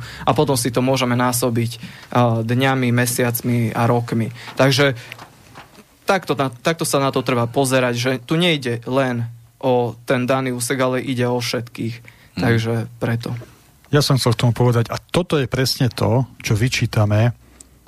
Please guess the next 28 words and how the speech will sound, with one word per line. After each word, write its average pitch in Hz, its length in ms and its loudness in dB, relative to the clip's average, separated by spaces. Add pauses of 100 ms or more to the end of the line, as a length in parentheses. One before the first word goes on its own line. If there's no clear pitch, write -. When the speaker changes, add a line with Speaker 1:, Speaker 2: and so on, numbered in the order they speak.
(320)
Speaker 3:
vládám 117 640 2
za 104 160 0
vyše 113 240 0
dvadsať 113 400 0
rokov. 98 560 -2
Aj 147 160 2
Ficovým 117 400 0
vládám, 104 400 2
aj 98 160 0
ďalším 104 320 2
vládám. 98 400 0
To - 80 2
nie 147 160 4
je 113 80 4
iba 101 80 0
Matovičové 101 640 2
maslo 104 240 2
na 101 160 4
hlave. 107 320 4 (1600)
Namiesto 196 560 2
toho, 110 640 0
aby 104 160 -2
slovenské 143 640 0
vlády 110 320 2
podporovali 101 880 0
cez - 560 -2
daňové 117 480 2
prázdniny, 98 800 -2